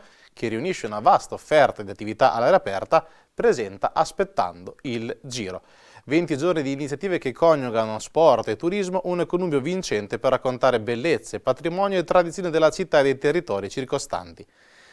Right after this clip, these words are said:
La tappa numero dodici del Giro d'Italia, lunga centottantatré chilometri, passerà per San Costanzo,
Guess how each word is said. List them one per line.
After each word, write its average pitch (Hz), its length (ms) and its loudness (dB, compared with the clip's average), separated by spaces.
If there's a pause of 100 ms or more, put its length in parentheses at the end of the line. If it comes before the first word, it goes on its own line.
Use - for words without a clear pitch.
(260)
La 117 120 2
tappa 151 340 8
numero 170 320 2
dodici 127 500 0
del 110 280 -4
Giro 143 180 -2
d'Italia, 151 460 4
lunga 127 360 -2
centottantatré 117 760 -2
chilometri, 170 440 2
passerà 175 440 4
per 165 260 0
San 165 220 0
Costanzo, 127 680 0